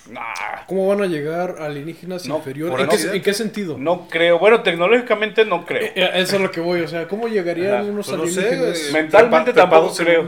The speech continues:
Speaker 3: un, en un meteorito, que caigan, ¡pam!, sobrevivan de alguna forma.
Speaker 2: Sí, "Hola, carnal, este,
Speaker 3: Eh,
Speaker 2: pasabas
Speaker 3: ah,
Speaker 2: por aquí".
Speaker 1: "Mm,
Speaker 3: ah.
Speaker 1: ¿no tiene un pan, un pan?". <laughs> No, pero no. No, yo creo que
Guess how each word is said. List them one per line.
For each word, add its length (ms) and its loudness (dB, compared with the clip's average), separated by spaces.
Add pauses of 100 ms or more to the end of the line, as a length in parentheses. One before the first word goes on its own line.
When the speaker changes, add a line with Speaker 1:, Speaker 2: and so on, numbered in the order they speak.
Speaker 3:
un, 240 -12
en 80 -12
un 640 -14
meteorito, 500 -8 (580)
que 60 -20
caigan, 380 -4
¡pam!, 320 0
sobrevivan 420 -8
de 80 -6
alguna 240 -6
forma. 640 -6
Speaker 2:
Sí, 160 -14
"Hola, 280 -2
carnal, 480 -4
este, 220 -4
Speaker 3:
Eh, 160 -4
Speaker 2:
pasabas 380 0
Speaker 3:
ah, 40 -8
Speaker 2:
por 140 2
aquí". 220 -4
Speaker 1:
"Mm, 260 -8
Speaker 3:
ah. 240 -12 (140)
Speaker 1:
¿no 100 -10
tiene 200 -6
un 180 -12
pan, 220 2
un 60 -10
pan?". 220 -2 (300)
<laughs> 80 -2 (1080)
No, 420 2
pero 240 2
no. 480 -12 (180)
No, 380 -8
yo 140 -2
creo 200 -8
que 340 -2